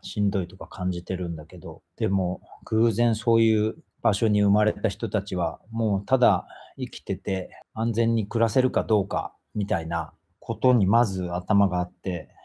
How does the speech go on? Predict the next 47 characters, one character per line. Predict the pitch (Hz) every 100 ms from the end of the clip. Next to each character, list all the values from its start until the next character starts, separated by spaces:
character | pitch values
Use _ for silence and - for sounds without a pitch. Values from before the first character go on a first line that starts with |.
| -
豊 | 120 123 107
か | 90
で | 92
あ | 92
る |
こ | 87
と | 90 90
と | 80
か、 | 82
そ | 113
ん | 120
な | 104
こ | -
と | 104
に |
目 | 90 104
が | 87
向 | 87
か | 104
な | 98 98
い | 95
人 | - 95
が | 87
ま | 95 95
だ | 90 80 - _ _
何 | 98 107
億 | 107 117
人 | 113
も | 110
い | 98
る | 131
ん |
だ | 107 85
な | 104 101
っ | 101
て | 85
い |
う |
ふ | 82
う |
に | 80
す | -
ご | 104 135
い |
感 | - 107 104
じ | 95
た | 104